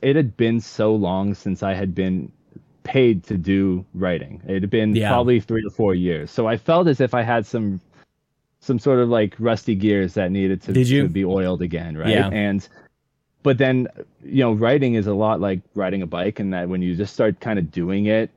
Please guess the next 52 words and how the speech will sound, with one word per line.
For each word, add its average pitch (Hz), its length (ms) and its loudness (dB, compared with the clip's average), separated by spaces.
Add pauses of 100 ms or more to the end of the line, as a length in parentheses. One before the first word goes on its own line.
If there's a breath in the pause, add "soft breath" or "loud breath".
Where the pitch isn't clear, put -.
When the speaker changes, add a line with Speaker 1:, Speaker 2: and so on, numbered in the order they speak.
(160)
Speaker 1:
you 104 160 0
get 110 200 0
back 117 220 0
into 104 200 -2
the 90 100 -2
groove. 92 420 -4 (440 soft breath)
I 262 140 4
wasn't 170 280 4
even 120 360 2
entirely 98 460 0
sure 98 260 -2
if 90 100 -6
what 98 140 -2
I 95 100 0
was 90 140 -4
gonna 92 220 -4
write 87 220 -6
for 95 120 -10
them 87 240 -4
was 92 260 -4
going 92 260 -4
to 90 120 -6
be 92 340 -2
what 85 180 -6
they 90 100 -2
were 85 120 -2
looking 82 320 -4
for. 107 300 0
Speaker 2:
What 151 100 2
Speaker 1:
They 101 60 4
Speaker 2:
kind 196 140 2
Speaker 1:
just 185 60 2
Speaker 2:
of 160 40 0
Speaker 1:
wanted 139 120 4
Speaker 2:
writing? 160 160 2
Speaker 1:
to - 60 -4
Speaker 2:
Was 139 160 2
Speaker 1:
see 147 60 4
Speaker 2:
it 175 140 0
promotional, 143 560 2
like, 120 160 0
marketing 131 440 -2
kind 135 200 -2
of 127 80 -2
stuff, 185 400 -2
or 107 500 0
Speaker 1:
It, 131 200 2
Speaker 2:
technical 135 200 6
Speaker 1:
yeah, 131 180 6
so 123 60 6
it's - 60 6
Speaker 2:
writing? 202 420 4